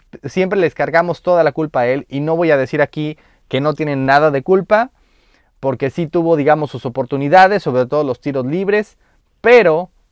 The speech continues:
pero al fin y al cabo fue desesperante ver que Cristiano no sabía ya qué hacer. Si Cristiano toma la pelota atrás, simplemente está muy lejos de la portería y luego los propios ataques terminan sin que él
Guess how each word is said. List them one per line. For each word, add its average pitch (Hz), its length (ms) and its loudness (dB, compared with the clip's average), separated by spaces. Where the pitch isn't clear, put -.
pero 175 480 0
al 127 160 -6
fin 160 80 -6
y - 20 -2
al 165 80 -4
cabo 170 220 0
fue 175 180 2
desesperante 147 560 -4
ver 151 160 -4
que 160 80 -12
Cristiano 139 460 -6
no 143 180 -4
sabía 147 300 -6
ya 147 160 -2
qué 156 240 -4
hacer. 143 420 -4
Si 143 180 -6
Cristiano 165 440 -2
toma 190 220 2
la 147 120 0
pelota 151 360 -2
atrás, 165 580 -2
simplemente 165 480 -4
está 165 180 -4
muy 160 160 -4
lejos 160 280 -2
de 143 80 -4
la 123 100 -2
portería 135 580 -2
y 156 120 0
luego 180 240 0
los 160 120 -2
propios 175 300 -10
ataques 165 360 -6
terminan 165 440 -4
sin 131 240 -10
que 160 220 0
él 247 100 2